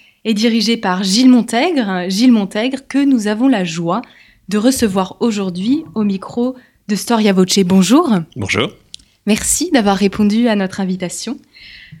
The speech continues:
Speaker 1: Vous êtes historien, maître de conférences à l'université Grenoble-Alpes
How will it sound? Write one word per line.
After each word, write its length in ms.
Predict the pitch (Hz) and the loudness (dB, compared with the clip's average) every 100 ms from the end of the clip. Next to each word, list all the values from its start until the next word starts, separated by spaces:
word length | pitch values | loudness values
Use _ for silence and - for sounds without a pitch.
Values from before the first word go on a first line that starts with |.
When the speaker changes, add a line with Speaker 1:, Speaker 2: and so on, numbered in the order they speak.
| - | 0
Speaker 1:
Vous 200 | 254 240 | 2 4
êtes 240 | 277 269 - | 2 -2 -4
historien, 560 | 220 - 220 240 277 440 440 | -4 -2 2 2 2 0 2
maître 320 | 240 254 - | 4 4 2
de 80 | 247 | 2
conférences 560 | 247 262 269 254 269 269 | 2 2 2 2 2 0
à 60 | |
l'université 840 | 208 214 214 214 220 - 208 233 220 | -2 -2 -2 -4 -6 -8 -4 -2 0
Grenoble-Alpes 1080 | 185 214 226 226 208 190 - 254 370 - | 0 4 4 6 2 0 -2 0 0 -2